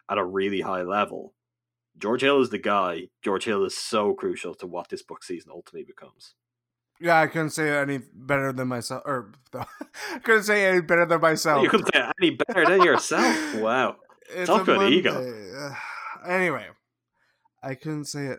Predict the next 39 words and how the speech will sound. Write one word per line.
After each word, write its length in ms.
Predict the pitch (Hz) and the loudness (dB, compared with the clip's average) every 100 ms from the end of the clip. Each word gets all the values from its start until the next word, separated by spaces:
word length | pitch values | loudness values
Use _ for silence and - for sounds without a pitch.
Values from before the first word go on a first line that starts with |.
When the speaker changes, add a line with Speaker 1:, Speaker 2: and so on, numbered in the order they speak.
| - | -12
Speaker 2:
any 180 | 127 131 | -16 -14
better. 460 | 117 123 123 82 98 _ _ _ _ _ _ _ _ _ _ _ _ _ _ _ _ _ | -12 -10 -10 -14 -20 _ _ _ _ _ _ _ _ _ _ _ _ _ _ _ _ _
There 100 | 185 | -12
we 120 | 117 87 | -10 -12
go. 140 | 64 - - | -18 -20 -8
Don't, 120 | 131 | -4
I 140 | 117 | 0
don't 160 | 143 156 | 0 0
need 140 | 156 | -2
the, 180 | 143 135 - | -6 -8 -10
the 100 | 131 | -12
myself. 560 | 127 120 123 104 - - | -10 -12 -14 -18 -20 -14
Anyway. 180 | 127 117 - - - - - | -12 -12 -16 -20 -20 -20 -18
Uh, 300 | - - - | -14 -8 -8
<laughs> 360 | - - _ - | -8 -18 _ 4
Speaker 1:
Well, 220 | 175 165 | 4 4
you, 240 | 165 180 180 196 | -2 -4 -4 -4
you 140 | 196 | -4
can't, 520 | - 359 262 233 226 | 0 -2 -2 -8 -10
you 200 | 277 247 | -4 -4
kinda 260 | 214 254 160 | 0 0 2
do, 140 | 208 | 2
but 160 | 202 214 | 2 4
anyway, 240 | 202 135 | 4 6
Speaker 2:
Anyway. 300 | 208 190 147 | 4 6 6
Speaker 1:
we 60 | 180 | 6
got 200 | 156 - | 4 2
there. 260 | 87 170 - 233 240 | -2 -4 -6 -12 -16
Speaker 2:
<laughs> 220 | 190 - | -20 0
Um, 420 | 170 180 175 165 | 6 8 6 2
yeah, 140 | 175 170 | 2 2
I 60 | |
mean, 200 | 170 165 | 4 2
yeah, 280 | 170 180 123 131 | 2 2 0 -2
I, 80 | 165 | -4
he's 260 | 160 160 | -2 -2
their 80 | 147 | -2
sixth 300 | 147 165 - | -4 -6 -6
man. 340 | 139 139 147 | -4 -4 -6